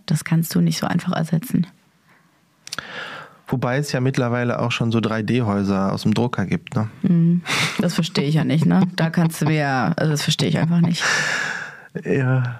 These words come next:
Speaker 2: vielleicht ist das die Zukunft. Mal gucken.
Speaker 1: Ja, aber auf jeden Fall ganz schön. Aber wie sind wir jetzt darauf gekommen?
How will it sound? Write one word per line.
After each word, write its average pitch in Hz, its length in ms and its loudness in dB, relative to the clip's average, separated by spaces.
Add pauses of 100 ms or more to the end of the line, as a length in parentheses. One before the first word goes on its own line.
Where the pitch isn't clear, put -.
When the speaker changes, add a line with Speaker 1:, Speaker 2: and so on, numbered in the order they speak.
Speaker 2:
vielleicht - 340 2 (100)
ist 370 60 2
das 131 140 0
die 131 120 2
Zukunft. 123 560 0
Mal 151 140 2
gucken. 127 420 0 (300)
Speaker 1:
Ja, 262 440 4 (440)
aber 208 140 0
auf 190 80 -4
jeden 190 120 4
Fall 175 140 2
ganz 165 180 2
schön. 165 320 2
Aber 190 160 0
wie 240 60 0
sind 285 140 4
wir 302 80 4
jetzt 285 180 0
darauf 285 180 0
gekommen? 294 440 0